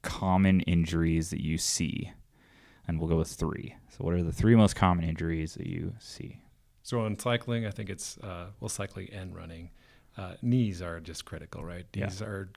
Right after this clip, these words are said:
Speaker 2: they're kind of that unprotected big joint that is surrounded by a fairly stable ankle,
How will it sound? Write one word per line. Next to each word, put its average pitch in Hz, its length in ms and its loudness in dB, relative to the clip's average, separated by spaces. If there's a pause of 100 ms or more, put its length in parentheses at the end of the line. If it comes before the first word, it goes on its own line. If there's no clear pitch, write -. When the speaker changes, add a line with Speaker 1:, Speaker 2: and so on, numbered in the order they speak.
(120)
Speaker 2:
they're 113 80 -6
kind 127 160 2
of 127 80 2
that 113 220 2
unprotected 107 720 -4
big 98 180 -8
joint 92 460 -8
that 92 280 -8
is 98 140 -8
surrounded 95 440 -6
by 90 360 -8 (460)
a 113 60 -8
fairly 104 280 -2
stable 101 420 -4
ankle, 98 400 -6